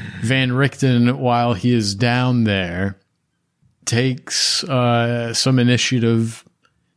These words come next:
and opens the front door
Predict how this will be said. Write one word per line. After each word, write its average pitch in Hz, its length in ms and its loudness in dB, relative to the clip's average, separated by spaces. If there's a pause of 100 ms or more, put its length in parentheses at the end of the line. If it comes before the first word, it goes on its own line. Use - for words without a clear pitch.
(240)
and 120 380 2
opens 120 640 2
the 117 80 -2
front 123 420 0
door 110 480 0